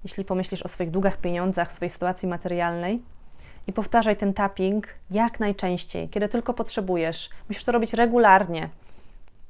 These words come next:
bo to jedna sesja po prostu nie wystarczy. Więc jeżeli to wideo było dla ciebie pomocne, daj mi znać w komentarzu i zapisz się na mój kanał, żeby otrzymywać powiadomienia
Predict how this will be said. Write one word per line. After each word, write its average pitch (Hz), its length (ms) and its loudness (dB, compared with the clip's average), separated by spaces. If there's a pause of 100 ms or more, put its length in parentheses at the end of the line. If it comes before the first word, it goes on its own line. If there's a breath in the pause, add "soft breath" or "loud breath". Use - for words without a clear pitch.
(360)
bo 196 60 -4
to 202 200 2
jedna 247 380 4
sesja 202 340 -4
po - 80 -8
prostu - 280 -4
nie 185 160 2
wystarczy. - 480 -4 (500 loud breath)
Więc 190 140 -2
jeżeli 202 500 4
to - 160 -4
wideo 208 320 4
było 202 140 4
dla 190 120 4
ciebie 190 160 0
pomocne, 196 640 0 (600 soft breath)
daj 240 120 2
mi 240 120 4
znać 175 460 -2
w - 40 -10
komentarzu 175 640 -2 (100)
i 170 400 -4 (160)
zapisz 233 320 2
się 196 120 -2
na 175 100 0
mój 175 140 0
kanał, 190 520 2
żeby 175 260 -2
otrzymywać 185 540 -2
powiadomienia 190 720 0